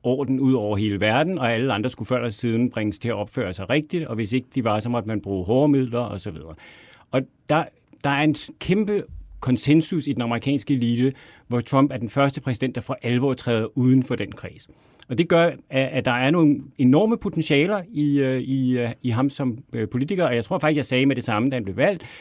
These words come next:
at han på nogle punkter valgte den rigtige doktrin, men han var ikke den rigtige til at udføre den. Øhm,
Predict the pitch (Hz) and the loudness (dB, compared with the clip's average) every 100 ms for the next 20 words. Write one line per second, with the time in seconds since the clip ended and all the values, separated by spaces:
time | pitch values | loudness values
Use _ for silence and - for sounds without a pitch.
0 | - - 127 131 135 139 165 147 139 147 | -20 -2 0 2 4 4 4 2 2 2
1 | 117 120 151 123 127 143 131 117 - 170 | 0 0 0 2 0 -2 -4 -4 -2 0
2 | 139 131 120 123 - 123 - 139 143 135 | 2 2 2 0 0 -2 0 -4 -2 -2
3 | 120 120 - 123 95 95 - - - - | -2 -4 0 -2 -2 -8 -14 -20 -20 -20
4 | _ 131 127 120 117 | _ 0 2 2 0